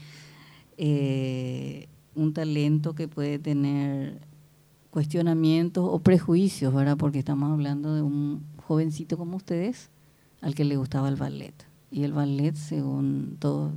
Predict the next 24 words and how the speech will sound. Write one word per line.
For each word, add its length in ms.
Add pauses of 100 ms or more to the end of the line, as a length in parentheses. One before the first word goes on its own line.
parece 280
que 100
es 40
de 100
nenas 300
nomás, 280
¿verdad? 180 (560)
Pero 200
antes 280
yo 120
quiero 200
saber, 500 (540)
eh, 680 (400)
el 140
talento 560
de 120
cada 400
uno 300
de 60
ustedes. 680 (200)
Gonzalo, 560
quiero 180
empezar 320
contigo. 480